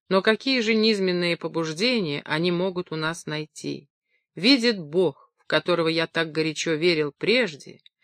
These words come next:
в которого, быть может, верю и сейчас. Видит Бог, мы ничего для себя не желали.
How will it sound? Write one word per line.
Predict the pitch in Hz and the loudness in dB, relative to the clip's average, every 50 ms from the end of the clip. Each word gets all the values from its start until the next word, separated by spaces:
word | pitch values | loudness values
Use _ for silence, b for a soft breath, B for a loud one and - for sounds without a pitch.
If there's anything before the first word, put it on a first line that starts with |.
| b b b b | b b b b
в | - - | 0 4
которого, | 196 196 - 240 240 226 226 220 214 | 4 6 8 8 8 8 8 6 6
быть | 185 202 196 - | 4 2 2 2
может, | 202 202 214 202 196 196 - 160 | 2 0 2 0 -2 -6 -6 -4
верю | 156 180 208 208 190 190 - | 2 4 4 4 4 2 -2
и | - 175 | -4 -8
сейчас. | 165 - - 180 - - - 180 175 170 156 143 139 - - - - - _ _ _ _ _ _ _ _ | -10 -8 -10 -10 -8 -6 -6 -4 -2 -2 -2 -4 -4 -10 -16 -18 -20 -20 _ _ _ _ _ _ _ _
Видит | _ 143 135 185 240 269 240 190 214 220 190 | _ -6 -2 0 0 0 2 0 0 0 0
Бог, | 170 139 135 139 160 180 175 156 - - - - _ _ _ _ _ _ _ _ _ | -4 -10 -6 -2 0 2 0 0 -2 -8 -18 -20 _ _ _ _ _ _ _ _ _
мы | - 139 147 175 196 | -8 -4 0 2 2
ничего | 208 208 214 226 220 - - 214 202 170 156 160 147 | 4 4 2 2 0 -2 -4 -4 -2 0 0 0 0
для | 139 143 147 143 | 0 -2 -6 -6
себя | - - 147 139 143 143 143 | -4 -6 -4 -2 -2 -2 -2
не | 143 139 139 | -4 -6 -6
желали. | 143 147 147 143 143 139 135 131 127 - - - | -6 -6 -6 -4 -4 -4 -4 -6 -8 -12 -16 -20